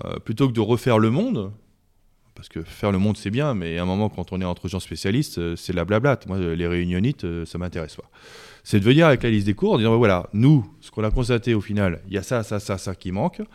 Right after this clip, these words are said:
voilà ce qu'on vous propose. Eh ben, je, je vais pas vous citer tout ce qu'on leur a transmis. Et elles étaient intéressées, nos collègues députées européennes.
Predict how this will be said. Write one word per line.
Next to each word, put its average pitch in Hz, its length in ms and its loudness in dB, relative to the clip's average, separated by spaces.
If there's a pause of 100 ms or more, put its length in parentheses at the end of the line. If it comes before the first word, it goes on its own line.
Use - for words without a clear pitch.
(320)
voilà 113 160 2
ce - 60 -4
qu'on 127 140 0
vous 107 80 0
propose. 87 480 -2 (1600)
Eh 92 60 -6
ben, 98 180 -4 (480)
je, 98 160 -6
je 90 180 -6
vais 98 80 -2
pas 107 120 0
vous 98 80 2
citer 107 260 0
tout 113 160 -4
ce - 80 -10
qu'on 107 100 -6
leur 98 160 -2
a 101 220 0
transmis. 135 540 -6 (1040)
Et 98 100 -4
elles 95 140 -4
étaient 101 120 -2
intéressées, 117 640 0 (800)
nos 90 120 -8
collègues 92 300 -2
députées 90 300 -8
européennes. 85 580 -4